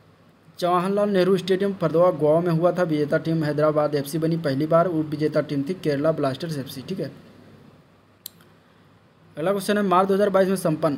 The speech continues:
आईटीएफ़ World Tennis Tour सत्र दो हज़ार बाईस की टेनिक-, टेनिस प्रतियोगिता एसकेएमई आईटीएफ़ ओपन दो हज़ार बाईस के पुरुष एकल का खिताब किसने जीता?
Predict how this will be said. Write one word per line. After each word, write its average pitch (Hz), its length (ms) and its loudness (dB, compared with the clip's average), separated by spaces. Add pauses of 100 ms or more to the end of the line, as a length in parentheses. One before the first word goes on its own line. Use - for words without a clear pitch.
आईटीएफ़ 175 500 0 (280)
World 185 340 2 (200)
Tennis 165 420 0
Tour 170 200 0
सत्र 165 300 -6
दो 139 120 -6
हज़ार 151 160 -4
बाईस 160 240 -4
की 190 80 -10
टेनिक-, 180 680 -8
टेनिस 185 320 -6
प्रतियोगिता 175 560 -2 (440)
एसकेएमई 175 800 -2 (100)
आईटीएफ़ 170 460 2
ओपन 175 340 0
दो 175 60 4
हज़ार 165 180 4
बाईस 165 240 2
के 190 80 -4
पुरुष 180 360 -2
एकल 165 200 0
का 156 100 -4
खिताब 143 340 -2
किसने 151 280 -2
जीता? 160 300 -2